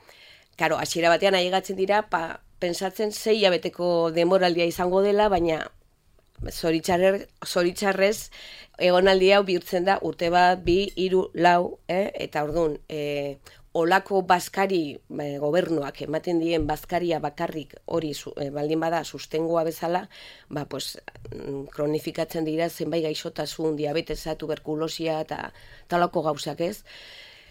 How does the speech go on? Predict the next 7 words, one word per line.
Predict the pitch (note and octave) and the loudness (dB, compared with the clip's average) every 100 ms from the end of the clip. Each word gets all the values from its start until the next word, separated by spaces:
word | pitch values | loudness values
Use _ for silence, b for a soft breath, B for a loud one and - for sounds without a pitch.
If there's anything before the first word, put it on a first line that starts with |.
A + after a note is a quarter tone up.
| B | B
Ta | - | -2
ordun, | D#3+ E3 F#3 F3 | 0 2 2 2
e, | E3 D#3 D#3 D3+ - | 0 0 0 -4 -6
Zaporeak | - E3 - G3 G3 G3+ A#3 | -6 -4 2 4 6 4 4
lan | F#3 F3 E3+ | -2 0 0
egiten | F3 F3 F#3 F3 | 0 0 2 2
du, | F3+ | 4